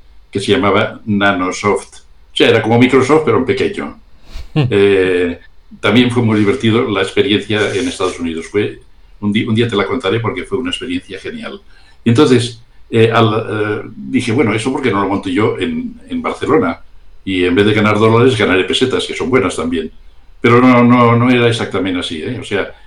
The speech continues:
Speaker 1: lo que en Estados Unidos triunfaba, ser un emprendedor en Estados Unidos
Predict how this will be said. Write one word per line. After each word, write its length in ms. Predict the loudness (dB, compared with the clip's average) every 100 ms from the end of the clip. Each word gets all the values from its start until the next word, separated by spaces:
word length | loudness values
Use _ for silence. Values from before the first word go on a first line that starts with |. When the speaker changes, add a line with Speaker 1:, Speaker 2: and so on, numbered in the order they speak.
| -4
Speaker 1:
lo 160 | -2 0
que 80 |
en 80 | 0
Estados 540 | -2 0 0 0 -2 0
Unidos 240 | -2 -2
triunfaba, 480 | -6 -4 -4 -4 -4
ser 180 | -2 0
un 120 | 2
emprendedor 440 | 0 0 2 0
en 80 | 0
Estados 300 | -2 -2 -2
Unidos 380 | -2 -2 -4 -6